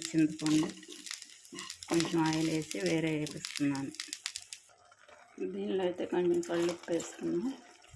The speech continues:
ఇవైతే వేగినాయి. కొంచెం పసుపు వేసుకుందాం. అలాగే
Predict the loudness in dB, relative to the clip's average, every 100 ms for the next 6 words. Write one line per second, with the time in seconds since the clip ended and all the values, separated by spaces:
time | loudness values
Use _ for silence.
0 | -20 -20 -20 _ _ _ _ _ -20 _
1 | -4 2 4 4 2 4 6 8 8 8
2 | 6 0 -16 _ _ _ _ _ _ -20
3 | -20 -20 _ 2 2 2 -4 -2 -4 -2
4 | -2 -2 -2 0 2 2 0 -14 _ -20
5 | -20 _ _ _ -20 _ _ _ _ 2
6 | 4 4 4